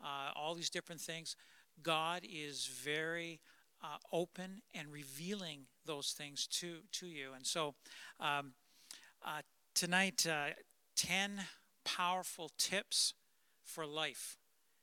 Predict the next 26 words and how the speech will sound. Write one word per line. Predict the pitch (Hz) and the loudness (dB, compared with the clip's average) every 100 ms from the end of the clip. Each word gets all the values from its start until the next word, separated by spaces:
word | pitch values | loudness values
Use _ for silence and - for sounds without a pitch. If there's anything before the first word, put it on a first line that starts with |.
| _ 160 | _ -4
And | 147 | -2
so | 139 160 | -2 0
whether | 165 170 | 2 2
you | 165 165 170 | 0 0 0
are | 156 147 | 2 6
single, | - 190 190 202 202 - _ | 6 6 2 0 -2 -6 _
whether | - 165 156 | -6 -4 -2
you're | 147 151 147 143 - _ _ _ _ _ - | -4 -4 -6 -8 -14 _ _ _ _ _ -12
engaged | 151 151 160 175 - | -4 2 4 4 2
to | 180 | 2
be | 151 | -6
married | 156 165 170 180 175 170 | -4 -2 -2 -2 -2 -6
or | 143 139 135 135 - | -10 -8 -8 -8 -10
married, | 147 160 180 185 190 - - - - | -4 0 0 0 -4 -14 -20 -20 -8
uh, | 156 147 | -6 -4
these | 165 180 - | 0 2 2
tips | - 175 - | 0 -2 -4
are | 156 | -4
for | 147 - | -6 -8
you, | 151 156 170 165 - - - | -6 -2 -2 -2 -10 -20 -16
regardless | 165 151 165 175 185 - | -8 0 2 2 4 4
of | 165 143 - | 2 -2 -10
what | - 151 156 | -10 -6 -4
age | 165 170 160 | -2 -2 -2
you | 165 156 | -4 -2
are. | 160 | -2